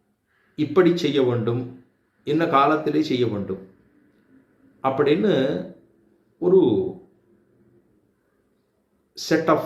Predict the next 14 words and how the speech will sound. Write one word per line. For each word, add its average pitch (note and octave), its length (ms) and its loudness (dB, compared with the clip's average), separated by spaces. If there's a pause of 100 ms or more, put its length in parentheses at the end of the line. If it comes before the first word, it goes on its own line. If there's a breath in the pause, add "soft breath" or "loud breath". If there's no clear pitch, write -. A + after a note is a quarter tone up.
rules B2 400 -2 (260)
அப்படின்னு C3+ 340 -4
சொல்றோமோ B2 300 -4
இல்லையோ, G#2 200 -8 (1300)
லௌகிகமா C3 500 0
நம்ம C3 180 -2
பேசுற B2 360 0
போது B2+ 220 0 (1400)
rules D3+ 420 4
and C3+ 180 -4
regulations, A2 600 -4 (1080)
norms A2 540 -2 (960)
to D3 80 -2
be D3 140 -4